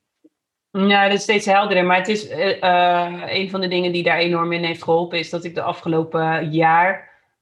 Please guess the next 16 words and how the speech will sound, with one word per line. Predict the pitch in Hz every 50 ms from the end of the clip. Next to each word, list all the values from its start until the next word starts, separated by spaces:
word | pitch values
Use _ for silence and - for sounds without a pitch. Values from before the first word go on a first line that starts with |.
| _ _
eh, | - 160 160 160 160 156 156 156 151 156 156 156 156 156 160 160 160 160 160 156 156 160 160 160 160 165 175 185 _ _ _ _ _ _ _ _
eh, | 165 165 160 156 156
naast | 160 160 160 160 160 160 156 160 156 160 - - -
mijn | 170 165 160 160 151
rol | 156 156 151 156
als | 156 156 156 -
U | 165 156 156 156 156
X | - - -
lead | 170 160 165 156 156 156 - - -
ook | - 156 147 147 147 - - - - _
een | 165 156 151
rol | 147 147 151 151 156 156 - -
als | 160 165 151 147 -
objective | - - 151 143 - - 156 156 156 - - 151 147 - 160
lead | 156 147 147 143 -
heb | - 160 151 - - - -